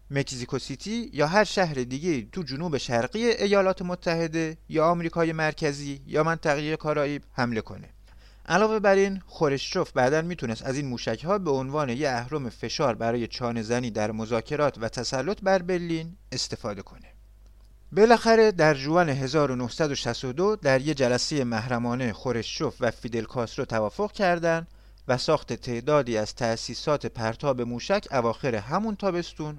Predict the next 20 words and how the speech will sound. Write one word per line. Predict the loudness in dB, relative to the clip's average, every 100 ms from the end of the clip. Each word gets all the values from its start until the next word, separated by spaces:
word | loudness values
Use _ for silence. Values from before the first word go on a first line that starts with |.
| -4
آغاز | 0 2 0 -4
شد. | -12 -14 -20 -20 -20 -20 -20 -10
شوروی | 0 4 6 4 2
برای | 4 6 6
بردن | 4 0 2 0
موشک‌های | 0 -2 -2 -2 -2 -2
هسته‌ای | -2 -4 -4 -4 -2
خودش | -4 -4 -6 -4
به | -4
کوبا | -4 0 2 2 0 -8 -4
عملیاتی | -2 0 0 0 -2 -2
طراحی | 0 2 2 -2
کرد | -2 0 0 0
و |
اسم | -4 -4 -4
رمزش | -2 0 -2 -6 -4
رو | -4
هم | -2
گذاشت | -4 -4 -4 -6 -8 -2
آنادیر. | 0 0 -4 -6 -8